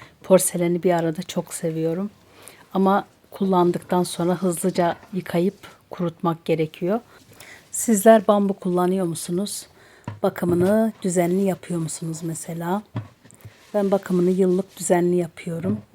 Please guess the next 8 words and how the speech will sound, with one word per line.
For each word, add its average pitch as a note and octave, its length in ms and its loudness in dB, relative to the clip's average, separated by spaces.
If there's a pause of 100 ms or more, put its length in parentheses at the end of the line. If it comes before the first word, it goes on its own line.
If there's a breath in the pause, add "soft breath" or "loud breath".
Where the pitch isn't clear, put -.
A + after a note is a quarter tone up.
(920 loud breath)
ki, G#3+ 340 0 (180)
e, F3 500 2
çabuk F3+ 260 -2 (140)
bozulmasın E3+ 760 -2
ve G#3+ 200 4 (220 loud breath)
yıllarca E3 460 0
kullanayım D#3+ 680 -4
diye. F3+ 280 -4